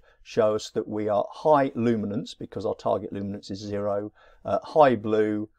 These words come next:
um, low green and lower red. Um, obviously, the luminances now needs to be updated to the actual measured values, so we will just go in and click that.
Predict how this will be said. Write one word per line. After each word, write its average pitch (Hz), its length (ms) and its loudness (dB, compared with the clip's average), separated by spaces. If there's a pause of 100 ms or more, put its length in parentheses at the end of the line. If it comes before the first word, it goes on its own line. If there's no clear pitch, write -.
(260)
um, 101 500 -2
low 123 280 4
green 107 360 -4
and 98 220 -4
lower 98 400 -2
red. 98 360 -6 (420)
Um, 110 200 -8
obviously, 139 680 0
the 117 520 0
luminances 117 800 2
now 110 300 0
needs 104 260 -6
to 110 100 -12
be 98 100 -4
updated 101 720 -4
to 104 200 -8
the 104 100 -4
actual 101 300 -6
measured 110 400 2
values, 98 480 -4
so 101 260 -6
we 101 220 -8
will 104 120 -10
just - 260 -10
go 101 140 0
in 98 80 -4
and 95 140 -6
click - 240 -6
that. 165 380 -6